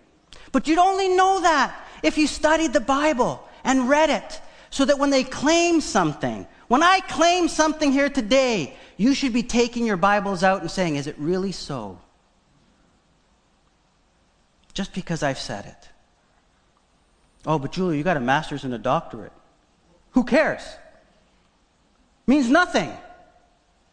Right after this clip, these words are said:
There are many people out there with doctorates. I mean, I think the guy who actually is telling, saying that Jesus sinned in cha-,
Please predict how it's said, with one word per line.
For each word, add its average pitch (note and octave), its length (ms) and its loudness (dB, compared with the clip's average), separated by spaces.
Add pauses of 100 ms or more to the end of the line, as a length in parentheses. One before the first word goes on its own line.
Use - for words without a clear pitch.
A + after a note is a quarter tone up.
(420)
There A3 100 4
are A#3 40 4
many D#4+ 180 2
people C4 280 2
out C4+ 140 2
there C4 100 4
with G#3+ 140 0
doctorates. A#3 400 2
I A#3 60 2
mean, A#3 160 -2
I F#3+ 80 0
think D4+ 220 -2
the A3 80 2
guy A3 260 2
who G#3+ 180 2
actually G#3+ 380 0
is E3 100 0
telling, G#3 360 0
saying A3 260 0
that E3 140 -2
Jesus G#3 360 -2
sinned G#3 300 -2
in D3 80 -4
cha-, E3 240 -2